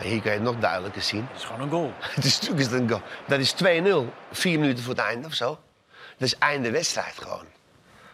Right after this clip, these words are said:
Speaker 1: En, en nu krijgen we, dat, het was nog niet over.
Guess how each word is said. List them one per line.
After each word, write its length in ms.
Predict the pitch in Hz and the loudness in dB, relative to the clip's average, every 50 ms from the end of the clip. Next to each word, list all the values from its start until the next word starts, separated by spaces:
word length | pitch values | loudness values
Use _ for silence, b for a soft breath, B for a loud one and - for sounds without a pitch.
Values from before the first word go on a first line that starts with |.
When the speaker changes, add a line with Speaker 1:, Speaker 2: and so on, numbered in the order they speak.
| B B | B B
Speaker 1:
En, 240 | - 123 120 117 - | 0 0 2 2 2
en 180 | - 117 113 123 | 0 2 2 4
nu 160 | 156 147 131 | 4 4 4
krijgen 440 | - - 131 110 104 110 - 110 107 | 2 2 2 2 2 2 2 -2 -4
we, 100 | 85 76 | -2 -2
dat, 280 | 78 110 95 - - - - - - | -2 -4 -4 -6 -8 -14 -14 -16 -14
het 140 | 92 87 | -8 0
was 180 | 110 131 135 107 | 2 2 2 4
nog 120 | 123 120 | 2 2
niet 160 | 117 117 107 107 | 2 2 4 4
over. 340 | 104 113 131 131 - - | 4 2 2 0 -6 -12